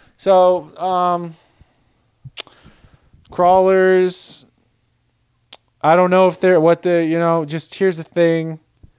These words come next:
Be careful out there.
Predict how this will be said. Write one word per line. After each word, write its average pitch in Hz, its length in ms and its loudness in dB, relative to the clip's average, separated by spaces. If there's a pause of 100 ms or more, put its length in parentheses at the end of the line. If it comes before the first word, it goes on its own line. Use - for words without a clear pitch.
(1080)
Be 185 120 -8
careful 170 360 -4
out 170 200 0
there. 185 360 -2